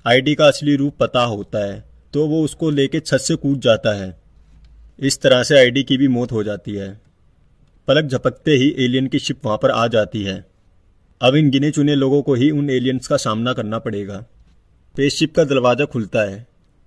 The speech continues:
लेकिन अंदर से कोई भी नहीं आता, तो यह देखने के लिए वो सभी लोग अंदर की ओर चले जाते हैं। अंदर जाके वो ये देखते हैं कि अंदर एलियंस के काफी सारे चेम्बर्स हैं। अब एलियन के चेम्बर्स में से एक लिक्विड निकलना शुरू हो जाता है।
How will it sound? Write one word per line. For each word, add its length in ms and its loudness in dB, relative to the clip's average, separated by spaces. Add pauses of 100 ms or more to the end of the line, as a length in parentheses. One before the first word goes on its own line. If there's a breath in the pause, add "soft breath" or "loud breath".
(140)
लेकिन 280 0
अंदर 260 0
से 140 -6
कोई 260 2
भी 140 2
नहीं 320 2
आता, 400 -10 (920)
तो 80 2
यह 180 4
देखने 360 0
के 80 -2
लिए 100 2
वो 160 -2
सभी 280 -2
लोग 160 0
अंदर 260 -4
की 180 -2
ओर 120 0
चले 280 -4
जाते 300 -4
हैं। 240 -10 (800)
अंदर 220 0
जाके 280 0
वो 120 0
ये 200 0
देखते 400 -6
हैं 240 -8
कि 120 0
अंदर 380 2
एलियंस 340 -2
के 80 -4
काफी 260 4
सारे 260 0
चेम्बर्स 520 -4
हैं। 200 -12 (580)
अब 120 2
एलियन 260 4
के 100 0
चेम्बर्स 400 0
में 80 2
से 140 0
एक 60 0
लिक्विड 300 0
निकलना 320 0
शुरू 220 -4
हो 160 -4
जाता 300 -4
है। 280 -6